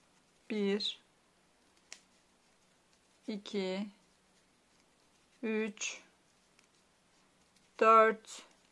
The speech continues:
Bir tane arttırma yapıyoruz. Sıra sonuna kadar tekrar dört tek bir arttırma yapıyoruz ve on iki tane ilmeğimiz kalıyor. Kısa bir şekilde ipimizi keselim.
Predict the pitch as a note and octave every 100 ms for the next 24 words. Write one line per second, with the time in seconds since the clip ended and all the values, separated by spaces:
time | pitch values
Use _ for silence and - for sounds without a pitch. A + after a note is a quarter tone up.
0 | - _ B3 C4 B3+ - A3+ G#3+ G3 G3+
1 | - A#3 A3+ A#3+ A#3 A#3 B3+ A3+ A3 A3+
2 | - - - _ - - - - _ -
3 | _ - - - A#3 B3+ B3+ B3+ A#3 A#3+
4 | A#3 G#3+ G3 G3+ B3 B3 B3 A3 G#3+ A#3
5 | C4 - B3 A3 G#3 - B3+ C4+ C4 -
6 | C4 B3 B3+ B3+ C4+ C4 C4+ B3 B3+ B3+
7 | C4 D4 C#4 C4+ B3 B3+ B3 B3 B3 B3
8 | B3+ - A#3+ A3+ A3+ A#3 B3 - - -
9 | - - D4 C4+ C4+ - B3 B3 A3 C4
10 | B3+ A#3+ A3+ G#3+ B3 A#3 A3 G#3 F3+